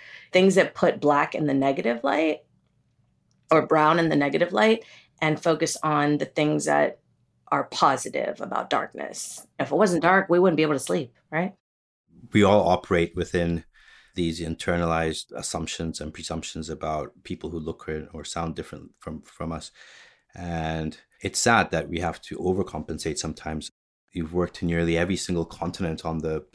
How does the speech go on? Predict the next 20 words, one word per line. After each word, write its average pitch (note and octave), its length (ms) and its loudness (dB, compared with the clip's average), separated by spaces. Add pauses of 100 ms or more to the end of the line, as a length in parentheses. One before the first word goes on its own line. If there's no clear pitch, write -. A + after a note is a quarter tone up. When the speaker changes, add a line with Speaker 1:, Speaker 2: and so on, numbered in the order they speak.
(140)
Speaker 2:
on E2 220 -4
the D#2+ 80 -2
planet. G2 480 -2 (120)
How C#3 260 4
was C3 180 4
that G#2+ 500 2
dynamic, E2 840 -2 (520)
uh, E2 180 -12
when F#2 280 2
you F2+ 180 4
were E2+ 320 4
in E2 280 -6
other E2 280 0
countries? - 580 -10 (140)
And, D#2 260 -18
uh, E2+ 300 -20
how, E2+ 160 -12
how F#2+ 200 0
did F#2 180 -2
that D#2+ 280 -4